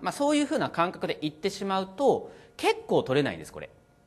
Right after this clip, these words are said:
問題の難易度がそんな劇的に簡単ではないので、まあ、確かに民法なんか商法なんかを比べると確かに解きやすくはあります。ことに商法なんてすごい解きやすいと思いますが、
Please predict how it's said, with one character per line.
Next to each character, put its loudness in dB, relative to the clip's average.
問 6
題 6
の 2
難 2
易 0
度 -2
が 0
そ 2
ん 4
な 4
劇 2
的 -2
に -2
簡 -2
単 -2
で 4
は 2
な 2
い 2
の -4
で、 -6
ま 0
あ、 0
確 -2
か 4
に 2
民 2
法 2
な 0
ん -6
か -2
商 2
法 0
な -4
ん -6
か -6
を -6
比 -8
べ 0
る 0
と 2
確 -8
か -2
に -6
解 -2
き -4
や 4
す -10
く -2
は 6
あ 6
り 0
ま -4
す。 -10
こ 2
と 0
に 2
商 6
法 -2
な -4
ん -8
て -10
す -6
ご 4
い 0
解 0
き -2
や 4
す -2
い -2
と -6
思 -4
い -4
ま -4
す -12
が、 8